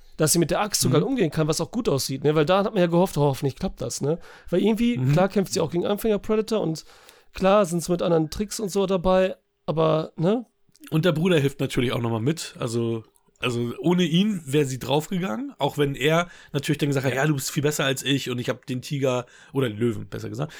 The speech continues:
Speaker 2: „den Löwen nur besiegt, äh, durch das, was du mir gezeigt hast und beigebracht hast. Ich hab, ich bin deinen Weg gegangen“ und so, um nochmal zu präsentieren, dass sie ja eigentlich die Kriegerin ist, die große,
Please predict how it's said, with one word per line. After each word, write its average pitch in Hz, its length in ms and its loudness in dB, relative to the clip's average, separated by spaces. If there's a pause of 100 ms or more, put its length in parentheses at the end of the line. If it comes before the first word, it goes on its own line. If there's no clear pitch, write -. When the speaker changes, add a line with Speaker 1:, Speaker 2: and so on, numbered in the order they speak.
(140)
Speaker 2:
„den 120 80 0
Löwen 143 240 2
nur 147 120 2
besiegt, 139 460 -2
äh, 131 220 -2
durch 123 160 -6
das, 131 200 -4
was 131 120 -6
du 139 100 -4
mir 131 160 2
gezeigt 139 480 -4
hast 135 160 -4
und 120 60 -8
beigebracht 131 420 -2
hast. 120 140 -8
Ich 117 40 -4
hab, 117 80 -14
ich - 120 -18
bin 151 100 2
deinen 151 280 2
Weg 156 160 2
gegangen“ 143 380 0
und 135 140 -2
so, 135 300 2 (320)
um 135 100 -4
nochmal 131 260 -2
zu - 140 -8
präsentieren, 123 480 -2
dass 113 120 -4
sie 135 120 0
ja 165 140 0
eigentlich 135 240 -2
die - 80 -8
Kriegerin 131 500 0
ist, 131 220 -2
die 127 40 -6
große, 127 460 -2